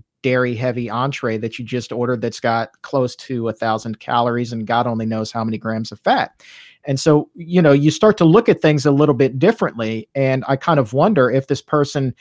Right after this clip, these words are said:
looked at things the same way, if then they wouldn't have that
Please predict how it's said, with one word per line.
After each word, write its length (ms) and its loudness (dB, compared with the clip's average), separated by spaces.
looked 280 4
at 160 2
things 320 0
the 100 -4
same 400 0
way, 540 4
if 260 4
then 360 2
they 400 4
wouldn't 360 0
have 340 -2
that 240 0